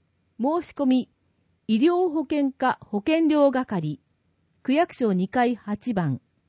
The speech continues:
豊洲特別出張所、各出張所。電話、三六四七三一六九。ファックス、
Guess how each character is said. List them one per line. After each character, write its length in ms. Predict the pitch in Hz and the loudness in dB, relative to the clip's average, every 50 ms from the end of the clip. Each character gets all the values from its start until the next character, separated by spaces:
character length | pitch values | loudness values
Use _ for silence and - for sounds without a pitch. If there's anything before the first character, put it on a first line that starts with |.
| _ _ _ _ _ _ _ _ _ _ _ _ _ _ _ _ _ - | _ _ _ _ _ _ _ _ _ _ _ _ _ _ _ _ _ 0
豊 240 | 254 277 339 381 370 | 2 4 4 2 0
洲 160 | - - - | -2 -6 -6
特 260 | - 302 - - 320 | -6 -4 -2 0 2
別 280 | 311 330 - - 294 - | 2 0 0 -2 -6 -8
出 180 | - - - _ | -8 -12 -12 _
張 240 | - 254 247 247 | 0 2 2 2
所、 260 | 220 233 226 226 - - _ _ _ _ _ | 2 2 0 0 0 -4 _ _ _ _ _
各 300 | - 330 339 - 247 196 | -2 -2 -2 0 -2 -2
出 180 | - - - - _ | -4 -4 -10 -20 _
張 240 | _ - 226 208 208 | _ -2 0 0 0
所。 260 | 185 202 190 190 - _ _ _ _ _ _ _ _ _ _ _ _ _ _ _ _ _ _ _ _ _ _ | 0 0 -2 -2 -4 _ _ _ _ _ _ _ _ _ _ _ _ _ _ _ _ _ _ _ _ _ _
電 300 | - 226 285 294 285 269 | 0 0 2 2 2 0
話、 220 | 269 254 247 - - _ _ _ _ _ _ _ | 0 0 0 -2 -4 _ _ _ _ _ _ _
三 360 | - - - 277 311 339 349 339 | -10 -4 -2 -2 0 0 0 0
六 240 | 359 339 - 233 | -2 -2 -2 -2
四 280 | 208 220 226 247 247 247 | 0 0 2 2 2 2
七 360 | 240 247 233 202 180 175 - _ _ _ | 2 2 2 0 0 -2 -4 _ _ _
三 380 | _ - 240 277 302 311 320 | _ -4 -2 0 0 2 0
一 260 | 311 285 - 240 214 | 0 -2 -2 -2 0
六 260 | 196 196 202 - - - _ | 0 0 -2 -4 -8 -18 _
九。 360 | - - 240 214 160 135 - _ _ _ _ _ _ _ _ _ _ _ _ _ _ _ _ _ _ | -12 -8 -6 -4 -4 -6 -8 _ _ _ _ _ _ _ _ _ _ _ _ _ _ _ _ _ _
フ 80 | - 330 | -6 -6
ァ 20 | |
ッ 20 | 320 | -6
ク 100 | - - | -6 -10
ス、 240 | - - 180 170 | -8 -6 -6 -6